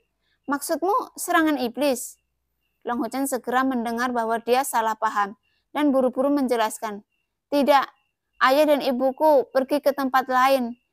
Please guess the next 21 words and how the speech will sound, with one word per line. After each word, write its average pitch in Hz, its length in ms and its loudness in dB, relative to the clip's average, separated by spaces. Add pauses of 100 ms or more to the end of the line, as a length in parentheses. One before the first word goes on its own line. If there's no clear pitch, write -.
(140)
jadi 269 400 0
biarkan 254 480 -2
aku 277 240 -4
tinggal 277 400 2
dan 254 160 -4
bergabung 247 480 0
dengan 247 240 -4
aula 262 400 0
cabang 247 320 -6
Haiyue 247 400 -2
untuk 240 320 -8
terus 277 240 -6
berkultivasi." 226 960 -4 (1120)
Li 262 80 0
Xin 320 240 0
menepuk 262 400 -2
dadanya 247 560 0
yang 233 160 -6
tinggi. 220 480 -4 (480)
"Aku 294 240 -2
takut. 254 480 2